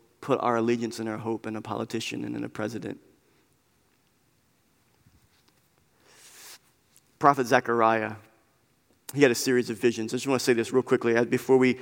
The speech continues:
get into, to, into some questions. The prophet Zechariah, through a series of visions, he spoke prophetically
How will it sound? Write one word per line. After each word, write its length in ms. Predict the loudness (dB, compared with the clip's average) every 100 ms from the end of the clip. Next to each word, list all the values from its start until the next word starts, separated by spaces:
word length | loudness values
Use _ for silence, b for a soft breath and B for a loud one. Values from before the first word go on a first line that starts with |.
| B 0
get 140 | 2
into, 140 | 2
to, 300 | -4 -6 -4
into 200 | -4 -2
some 140 | -2 -2
questions. 400 | 4 2 2 -6
The 80 | 2
prophet 260 | 4 4
Zechariah, 600 | 4 4 4 6 8 6
through 160 | 4 -2
a 40 |
series 360 | -2 0 2 2
of 80 | 2
visions, 440 | 2 2 0 -6 -12 B B
he 100 | 0
spoke 640 | 2 6 6 6 -2 -10
prophetically 680 | -4 0 6 6 6 4 2